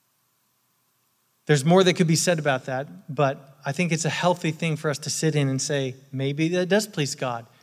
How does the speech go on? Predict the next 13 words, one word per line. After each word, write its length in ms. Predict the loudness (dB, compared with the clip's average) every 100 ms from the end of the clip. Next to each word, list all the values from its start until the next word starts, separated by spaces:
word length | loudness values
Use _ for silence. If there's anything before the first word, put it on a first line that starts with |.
| _ _ _ -6
if 180 | -6 -2
you're 120 | 0
ridiculously 1080 | 0 0 -2 2 2 2 -2 -2 -2 -2 -6 -16
generous, 720 | -6 -2 -2 -4 -8 -14 -16 _ _ _ _ _ _ _ _ _ 0
even 240 | 4 6
if 120 | 4
it 60 | 4
doesn't 320 | 2 0 0
seem 520 | -4 -4 -4 -6 -8 -4
right 320 | -2 -2 -4 -10
to 120 | -8
other 160 | -8 -8
people." 380 | -8 -10 -10